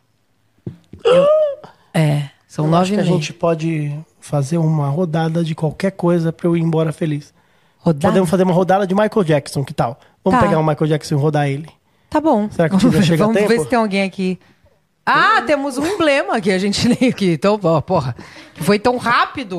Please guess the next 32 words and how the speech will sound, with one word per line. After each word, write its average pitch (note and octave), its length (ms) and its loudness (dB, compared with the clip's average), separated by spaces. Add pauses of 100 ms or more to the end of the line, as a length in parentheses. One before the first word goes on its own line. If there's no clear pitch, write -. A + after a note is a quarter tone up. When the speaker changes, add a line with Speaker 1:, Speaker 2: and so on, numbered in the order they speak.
Speaker 1:
o D#3 40 -8
bagulho F#3 380 0
aqui. C4 360 -4 (400)
Temos A3 220 4
Speaker 2:
Olha F3 80 4
Speaker 1:
um - 40 0
Speaker 2:
só. E3 60 2
Speaker 1:
emblema. A3 320 2
Esse G#3+ 220 0
é - 20 4
o B3+ 40 4
episódio A#3 440 0
cento E4 540 -2
e C4 140 2
sessenta A3+ 680 -2
e A#3 140 0
um. A#3+ 300 2 (180)
Speaker 2:
Nossa, E3 160 -8
Speaker 1:
Senta A#3+ 180 2
Speaker 2:
quase G#3 220 2
que B3 80 2
eu G3+ 40 4
Speaker 1:
onde, G3+ 120 0
Speaker 2:
fui G3+ 100 4
um - 40 2
Speaker 1:
Rafael? F3+ 320 2
Speaker 2:
sete F3 120 4
um. F3+ 200 0 (220)
Speaker 1:
<laughs> - 1300 -2
Cento A3 240 -4
e G#3+ 60 -6
quantos? F#3 640 0